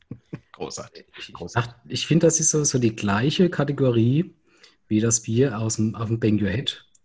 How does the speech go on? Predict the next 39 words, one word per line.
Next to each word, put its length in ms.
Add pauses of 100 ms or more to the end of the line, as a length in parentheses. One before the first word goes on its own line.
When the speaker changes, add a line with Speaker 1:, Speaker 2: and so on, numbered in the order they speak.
Speaker 2:
wo 100
wir 100
uns 160
ja 120
alle 200
einig 240
sind, 240
das 140
ist 260 (800)
so, 260
so 200
das, 380 (220)
das 240
Sodbrand 840 (580)
in, 220
in, 300
äh, 240
Plastikbechern. 920 (560)
Speaker 1:
Ja. 120
Speaker 2:
Ich 140 (120)
finde, 240
da 180
kommt's 420
ran. 140
Aber 100
der, 140
der, 320
der 100
Nachgeschmack 720
ist 140
echt 200
okay. 360
Schade, 340
dass 120
er 100
halt 120
erst 240
danach 440
kommt. 320